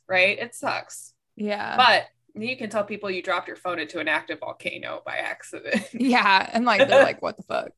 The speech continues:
Speaker 1: <laughs>
Speaker 2: My cousin and I were at the Grand Canyon, and we were, I forget what rim we were on, but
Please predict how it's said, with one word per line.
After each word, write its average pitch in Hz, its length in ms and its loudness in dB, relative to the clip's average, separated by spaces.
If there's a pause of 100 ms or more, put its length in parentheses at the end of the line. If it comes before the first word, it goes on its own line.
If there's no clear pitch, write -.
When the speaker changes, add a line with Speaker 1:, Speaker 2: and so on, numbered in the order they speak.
(220)
Speaker 1:
<laughs> - 580 -2 (580)
Speaker 2:
My 240 200 4
cousin 226 320 0
and 233 100 -4
I 226 120 4
were 214 100 4
at 196 100 -2
the 202 80 -6
Grand 190 320 -6
Canyon, 196 720 -4 (100)
and 202 100 -4
we 202 100 -4
were, 202 120 -2
I 190 60 0
forget 208 260 -4
what - 180 -8
rim 196 220 -6
we 208 140 -6
were 208 100 -2
on, 214 340 -2
but 202 320 -2